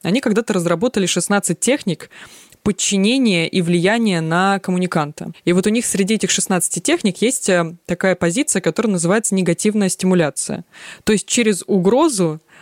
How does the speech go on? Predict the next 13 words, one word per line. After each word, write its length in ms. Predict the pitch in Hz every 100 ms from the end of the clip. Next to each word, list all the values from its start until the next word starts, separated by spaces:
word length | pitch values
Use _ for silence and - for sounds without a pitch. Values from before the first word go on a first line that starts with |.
| - -
э, 220 | 165 165
получать 400 | 185 180 247 233
то, 80 | 220
что 140 | -
ты 100 | 190
хочешь. 480 | 202 180 160 156 -
Вот, 100 | 165
допустим, 460 | 170 180 190 190 180
э, 140 | 165
в 80 | 170
случае 380 | - 185 - 165
с, 200 | - -
э, 220 | 170 160